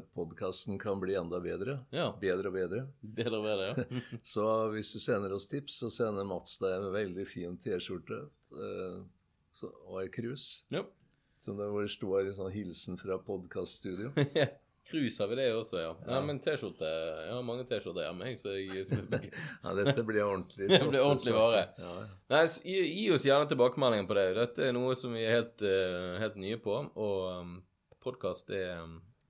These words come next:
Speaker 2: er jo, eh, noe som jeg lytter mye til, så, um, det er jo en stor, stor konkurranse der ute.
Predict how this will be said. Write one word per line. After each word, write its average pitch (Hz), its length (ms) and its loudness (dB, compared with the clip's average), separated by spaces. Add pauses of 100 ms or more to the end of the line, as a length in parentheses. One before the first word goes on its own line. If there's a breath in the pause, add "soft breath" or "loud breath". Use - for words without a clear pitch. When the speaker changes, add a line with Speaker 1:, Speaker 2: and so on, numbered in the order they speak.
(360)
Speaker 2:
er 107 260 -8
jo, 82 340 -8
eh, 80 140 -10
noe 82 160 -12
som - 100 -6
jeg 123 140 0
lytter 90 180 -2
mye 90 240 -6
til, 98 160 -4
så, 101 300 -6 (240)
um, 95 100 -14 (400)
det 107 140 -4
er 107 160 -4
jo 98 180 2
en 127 140 0
stor, 113 320 2 (100)
stor 147 240 0
konkurranse 123 480 -2
der 92 220 2
ute. - 180 -2